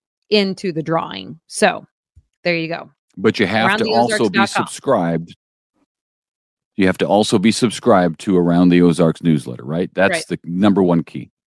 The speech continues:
Speaker 1: Subscribe to it, yes.
Speaker 2: Awesome.
Speaker 1: Yes, and then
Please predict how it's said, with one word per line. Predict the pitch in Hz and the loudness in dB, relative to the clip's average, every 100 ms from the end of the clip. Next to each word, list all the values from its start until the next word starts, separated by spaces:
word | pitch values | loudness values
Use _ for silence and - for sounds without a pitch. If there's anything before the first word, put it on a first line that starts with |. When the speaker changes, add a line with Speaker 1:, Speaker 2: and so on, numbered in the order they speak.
| _ _ _ - | _ _ _ -16
Speaker 1:
Subscribe | 214 180 - 247 208 | -14 -10 -4 -4 -2
to | |
it, | 226 175 | -4 -2
yes. | 202 160 | -2 -2
Speaker 2:
Awesome. | 156 - - _ _ _ _ - | -4 -6 -16 _ _ _ _ -6
Speaker 1:
Yes, | 190 160 - - | -6 -6 -6 0
and | 202 196 | 0 2
then | 196 185 180 175 | 2 0 -4 -10